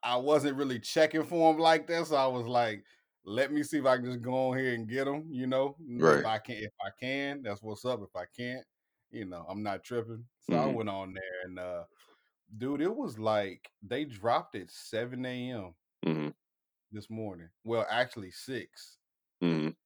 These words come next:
Speaker 1: They dropped seven A M Eastern. We're on Central Time here for those that aren't in the area listening. And, uh, yeah, they were already like the, there was, there was a lot of internet traffic. Like, it,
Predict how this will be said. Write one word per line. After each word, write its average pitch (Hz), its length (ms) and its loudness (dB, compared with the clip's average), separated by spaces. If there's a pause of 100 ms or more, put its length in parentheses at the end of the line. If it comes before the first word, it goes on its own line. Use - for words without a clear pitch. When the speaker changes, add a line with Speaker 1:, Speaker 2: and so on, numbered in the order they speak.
(440)
Speaker 1:
They 107 160 -6
dropped 104 280 0
seven 107 300 -4
A 101 140 -4
M 92 140 -8
Eastern. 98 460 -12
We're 98 200 -10
on 87 80 -12
Central 98 360 -10
Time 85 360 -10
here 87 380 -12
for 87 80 -10
those 82 360 -12
that 78 180 -16 (280)
aren't 92 220 -10
in 82 260 -16 (100)
the 80 160 -16
area 82 400 -10
listening. 87 400 -14 (1000)
And, 95 360 -8
uh, 80 420 -6 (680)
yeah, 175 380 4
they 170 160 4
were 185 160 2
already 160 560 4
like 139 320 2
the, 123 260 -4
there 135 240 -2
was, 131 380 -4
there 127 160 -4
was 127 140 -2
a 113 40 -4
lot 123 380 2
of - 120 -2
internet 147 460 0
traffic. 135 560 0
Like, 110 300 -2 (140)
it, 120 180 -14